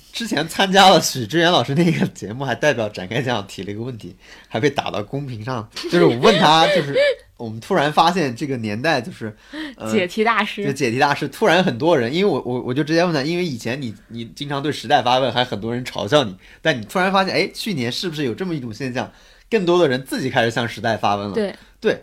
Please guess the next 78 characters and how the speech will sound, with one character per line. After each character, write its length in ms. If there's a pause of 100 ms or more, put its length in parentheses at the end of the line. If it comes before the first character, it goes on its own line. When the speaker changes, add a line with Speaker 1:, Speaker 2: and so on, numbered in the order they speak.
Speaker 1:
然 120
后 60
Speaker 2:
而 100
且 80
认 120
可 180
你 100
这 60
个 100
节 160
目 60
的 160
价 240
值。 60
Speaker 1:
也 80
认 80
可， 40
对， 180
Speaker 2:
嗯。 180
Speaker 1:
突 120
然 220
发 160
现， 100
哎， 160 (120)
原 200
来 140
你 160
说 240
这 100
个 60
东 220
西 100
其 180
实 80
是 200
有， 120 (200)
有 160
意 160
义 100
或 140
者 80
有 80
道 240
理 120
的。 140
然 80
后 80
我 80
问 100
他 140
，“那 140
你 120
们 200
对 160
这 80
个 120 (680)
看 160
法 100
怎 80
么 100
看？ 200
或 120
者 120
说 160
这 120
种 140
东 100
西 60
未 180
来 120
会 120
影 160
响 140
到 60
你 100
们 180
节 200
目？” 200